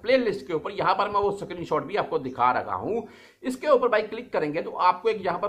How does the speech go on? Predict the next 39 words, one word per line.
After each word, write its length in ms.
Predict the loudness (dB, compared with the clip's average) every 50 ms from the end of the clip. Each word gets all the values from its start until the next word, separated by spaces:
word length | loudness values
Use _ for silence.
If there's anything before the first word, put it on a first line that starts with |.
| -6 -2
प्लेलिस्ट 380 | 2 2 2 2 2 -6 -8 -8
दिखाई 320 | -8 -4 0 0 0 0
देगी, 320 | 0 -4 -6 -6 -6 -8 -6
मोबाइल 320 | -6 0 2 2 2 2 0
रेट्स 260 | -2 -4 -4 -6 -10
in 100 | -12 -12 -4
सऊदी 260 | -4 -4 -2 -2 -6
अरेबिया। 360 | -6 -8 -6 0 0 0 0 0
इसके 200 | -8 -6 4 4
ऊपर 180 | 4 4 6 2
आप 180 | 2 2 0 -8
क्लिक 200 | -10 -10 -4 -2
करके 300 | -2 -2 -2 -4 -8 -8 -4 -2
भाई 340 | 2 2 2 2 0 -4 -8 -14 -20 -20 _ _ _ -2
तमाम 280 | 2 6 6 6 6 6
तर 200 | 2 2 2 2
मोबाइल्स 360 | 2 2 4 4 2 2 -2
की 140 | -10 -10 -8
वीडियो 300 | -6 -6 -4 -2 -4 -4 2
देख 160 | 2 2 2
सकते 300 | 2 0 -2 -2 -2 -6
हैं, 180 | -4 -4 -4 0
यानी 180 | 0 0 -2 -2 -8
किसी 260 | -10 -12 -12 -10 -10
भी 140 | -10 -2 4 4
आपको 280 | 4 4 4 -2 -4
मोबाइल 280 | -2 0 2 2 0 0
की 140 | -2 -8 -10
वीडियो 180 | -6 -6 -4 0
चाहिए 320 | 2 0 0 0 -2 2
हो 100 | 2 2
तो 80 | 2 0
यहाँ 180 | -4 -2 -2 0
पर 140 | -2 -2 -4
मुमकिन 380 | -2 -6 -6 -6 -8 -8 -4 -2
है 160 | 0 0 2 4
आपको 300 | 2 2 2 0 -6 -4
मिल 220 | -2 -2 -2 0 0
जाए, 220 | -2 -4 -6 -8